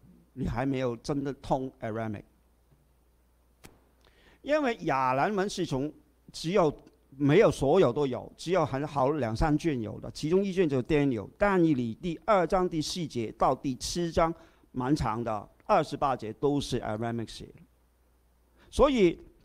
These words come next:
在二章第四节的时候，他用亚兰文，你看那个但-，但以理书二章第四节，王吩咐他用亚兰文这个字，不是用这个字。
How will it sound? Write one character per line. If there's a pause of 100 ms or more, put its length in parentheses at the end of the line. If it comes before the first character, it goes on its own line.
(260)
在
二
章
第
四
节
的
时
候，
他
用 (100)
亚
兰
文， (460)
你
看
那
个 (120)
但-， (120)
但
以
理
书
二
章
第
四
节，
王
吩
咐
他
用
亚
兰
文
这
个
字， (580)
不
是
用
这
个
字。